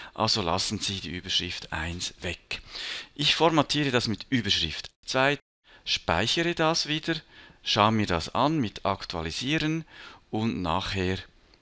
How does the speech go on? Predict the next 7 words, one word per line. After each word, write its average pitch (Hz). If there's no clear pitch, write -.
Seite 82
ansehen. 139
Jetzt 113
ist -
dieser 117
Titel 185
hier 113